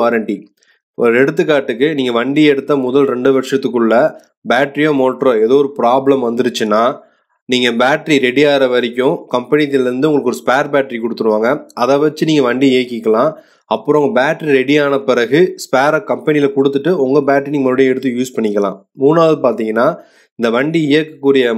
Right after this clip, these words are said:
மோட்டர் வந்து பாத்தீங்கன்னா மிட் டிரைவ் மோட்டார். So அதை பவரை டிரான்ஸ்மிட் பண்றது பாத்தீங்கன்னா பெல்ட். அந்த பெல்ட்டுக்கு வந்து பாத்தீங்கன்னா ஒரு லட்சம் கிலோமீட்டர் வரைக்கும் வாரண்டி கொடுக்குறாங்க. கிளைடல் பிளஸ்ல சேஃப்டி ஃபீச்சர்ஸ் பாத்தீங்கன்னா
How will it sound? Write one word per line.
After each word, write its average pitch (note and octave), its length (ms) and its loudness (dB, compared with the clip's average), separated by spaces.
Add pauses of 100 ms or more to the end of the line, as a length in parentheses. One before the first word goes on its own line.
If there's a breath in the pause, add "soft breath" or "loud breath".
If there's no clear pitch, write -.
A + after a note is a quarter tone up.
மோட்டர் D3 360 0
வந்து C3 200 -4
பாத்தீங்கன்னா A#2 320 0 (140)
மிட் C#3+ 180 0
டிரைவ் D#3+ 200 0 (100)
மோட்டார். A2 340 -2 (260)
So B2+ 100 2 (200)
அதை A#2+ 160 0 (460)
பவரை D3+ 360 2
டிரான்ஸ்மிட் D3+ 560 -2
பண்றது A#2 400 -2
பாத்தீங்கன்னா G#2+ 420 0 (160)
பெல்ட். C3 300 2 (480 soft breath)
அந்த G#2+ 240 0
பெல்ட்டுக்கு D#3+ 440 0
வந்து D3 220 -2
பாத்தீங்கன்னா A2+ 420 0 (260)
ஒரு D3 140 2 (100)
லட்சம் C#3+ 340 -2
கிலோமீட்டர் D3 480 0
வரைக்கும் C3 340 -2
வாரண்டி B2+ 380 0
கொடுக்குறாங்க. G#2 440 0 (340)
கிளைடல் D#3+ 360 -4 (100)
பிளஸ்ல C3 380 -4 (200)
சேஃப்டி D#3+ 420 -10
ஃபீச்சர்ஸ் C3 420 -14
பாத்தீங்கன்னா G#2+ 460 -16